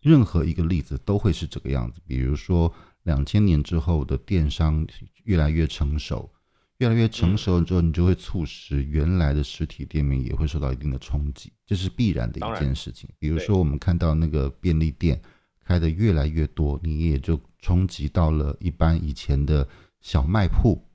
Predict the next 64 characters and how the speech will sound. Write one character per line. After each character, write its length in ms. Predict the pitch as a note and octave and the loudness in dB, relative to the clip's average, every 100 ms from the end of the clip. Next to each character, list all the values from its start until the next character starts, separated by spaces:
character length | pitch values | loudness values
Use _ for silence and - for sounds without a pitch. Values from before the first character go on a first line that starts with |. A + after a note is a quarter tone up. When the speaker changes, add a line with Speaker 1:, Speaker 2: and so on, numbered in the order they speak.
| _ | _
Speaker 1:
小 200 | - D#2+ | -4 0
卖 160 | F#2 | 0
店， 300 | F2 - A2 C3+ | -2 -2 -2 -2
Speaker 2:
嗯。 240 | C#3 G2 - | -6 -6 -2
Speaker 1:
啊， 160 | D2+ | -2
干 160 | C#2+ G2 | 0 0
妈 140 | F#2+ | 0
店 280 | F2+ D#2+ C2 | -2 -4 -4
之 80 | - | -4
类 20 | |
的， 0 | |
Speaker 2:
杂 80 | G#2 | -2
货 200 | E2+ E2+ | 2 2
店。 260 | D2 B1+ - | 2 -2 -4
Speaker 1:
对， 100 | F2+ | -4
杂 160 | C2+ | -2
货 220 | E2 A2 F2+ | -2 0 0
店， 240 | F#2 D2+ - _ _ _ | 0 -2 -6 _ _ _
这 100 | - | 0
些 160 | D#3 D3+ | 2 2
其 140 | - | 2
实 100 | G#2+ | -2
都 120 | G#2+ A2 | 0 -2
是 120 | - | -4
改 200 | - A1+ | -6 -8
朝 200 | - A1+ | -4 -6
换 240 | - E2+ D2+ | -2 -2 -2
代 180 | C#2+ | -4
时 240 | C#2 - D2 | -4 -8 -4
代 160 | F#2 | -2
的 100 | D#2+ | -2
眼 220 | - C2+ - - | -4 -8 -8 -4
泪。 220 | C#2 - - _ _ _ _ _ _ _ _ - | -4 -4 -16 _ _ _ _ _ _ _ _ -10
Speaker 2:
对， 260 | A2 A2+ _ _ _ | -10 -10 _ _ _
所 160 | - | -4
以 20 | G#3+ | -2
我 80 | |
们 160 | B2 A2+ | -2 -4
在， 340 | C#3+ D#3+ D#3 _ _ | -6 -8 -10 _ _
现 180 | - F#3 | -6 -4
在 80 | |
在 160 | D#3+ F3 | -2 -4
讲 200 | D3+ F#2 | -4 -10
的 80 | F2+ | -12
这 120 | C#3+ | -12
件 140 | C3 | -12
事 80 | B2 | -10
情， 140 | B2+ A2 | -10 -8
就 60 | |
是 80 | C3+ | -10
公 280 | - D#3 D#3 | -8 -8 -8
司 240 | D#3 D3 | -12 -8
的 180 | C#3+ A2+ | -4 -4
下 360 | - E3 B2+ A2 | -6 -6 -4 -6
一 100 | A2 | -8
步 280 | B2 F#2 _ _ - | -12 -12 _ _ -8
要 120 | C3 | -8
怎 160 | A2+ F#2 | -8 -14
么 140 | F2+ | -14
走 240 | - E2 | -12 -12
这 100 | D#2 | -10
件 140 | A2 G2+ | -12 -10
事 160 | - | -12
情， 220 | A2 D#2+ | -16 -18